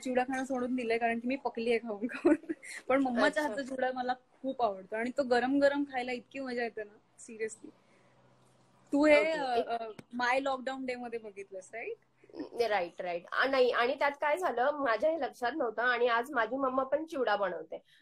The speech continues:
Speaker 2: So, मी मम्मीला, अ, live घ्यायच्या आधी, start व्हायच्या आधी बोलली सुद्धा. मी आज तिला सांगते, विचारते की तू किती वेळा चिवडा खाल्लास.
Speaker 1: <laughs> खूपदा अगं, रोज, अ,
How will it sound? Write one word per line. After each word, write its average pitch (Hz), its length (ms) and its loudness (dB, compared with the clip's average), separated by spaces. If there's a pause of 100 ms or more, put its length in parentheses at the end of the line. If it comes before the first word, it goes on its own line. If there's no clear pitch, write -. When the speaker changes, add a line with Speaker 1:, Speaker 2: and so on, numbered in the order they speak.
(160)
Speaker 2:
So, 294 80 2
मी 320 120 -4
मम्मीला, 285 640 4
अ, 240 60 8
live 247 300 4
घ्यायच्या 277 340 2
आधी, 269 140 -4
start 254 320 2
व्हायच्या 294 260 0
आधी 294 160 -2
बोलली 247 320 0
सुद्धा. 214 320 -2
मी 226 160 0
आज 254 220 4
तिला 262 160 -2
सांगते, 202 540 -2 (180)
विचारते 254 540 2
की 254 120 -6
तू 277 160 -10
किती 254 200 2
वेळा 254 160 6
चिवडा 254 360 0
खाल्लास. 254 580 4 (520)
Speaker 1:
<laughs> 285 460 -4 (280)
खूपदा 277 380 6
अगं, 226 180 4
रोज, 254 340 2
अ, 240 100 0